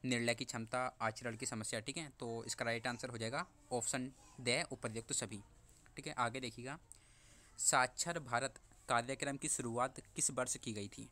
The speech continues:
ठीक है। दो हज़ार ग्यारह, दो हज़ार नौ, दो हज़ार चौदह, दो हज़ार दस, तो ये की गई थी दो हज़ार ग्यारह में, ठीक है। option ए इसका right answer है। आगे देखिएगा,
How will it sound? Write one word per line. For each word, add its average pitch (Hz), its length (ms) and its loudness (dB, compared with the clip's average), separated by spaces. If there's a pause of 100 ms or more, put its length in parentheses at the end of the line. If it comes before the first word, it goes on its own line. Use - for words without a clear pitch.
ठीक 131 120 -8
है। 131 120 -10 (420)
दो 120 180 -2
हज़ार 120 240 2
ग्यारह, 117 380 0
दो 120 180 -6
हज़ार 110 260 0
नौ, 117 300 -4
दो 113 140 -6
हज़ार 107 240 -2
चौदह, 120 300 -6
दो 117 140 -6
हज़ार 110 220 -6
दस, 104 280 -4 (420)
तो 104 420 -4
ये 123 160 -2
की 127 160 -4
गई 113 120 -2
थी 147 120 -8
दो 127 160 -8
हज़ार 113 240 -2
ग्यारह 101 260 -4
में, 92 180 -14
ठीक 135 140 -6
है। 135 140 -6 (380)
option 123 320 -2
ए 120 200 -2
इसका - 320 -6
right 104 200 -2
answer 110 240 -12
है। - 140 -18 (460)
आगे 113 180 -4
देखिएगा, 117 360 -6